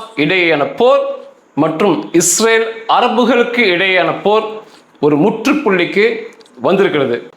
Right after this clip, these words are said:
இன்று நடந்தது என்ன என்பதை மட்டும் பார்க்கலாம்.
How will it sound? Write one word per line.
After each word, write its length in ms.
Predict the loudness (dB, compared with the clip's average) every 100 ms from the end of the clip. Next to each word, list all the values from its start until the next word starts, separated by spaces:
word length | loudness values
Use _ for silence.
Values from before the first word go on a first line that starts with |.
| _ _ _
இன்று 640 | 0 2 4 4 4 2 -4 -2
நடந்தது 800 | 2 2 2 2 4 4 2 -2 -4
என்ன 240 | -2 0
என்பதை 300 | 0 2 0
மட்டும் 540 | 0 0 0 0 -4 -16 _
பார்க்கலாம். 580 | 0 0 0 -2 -6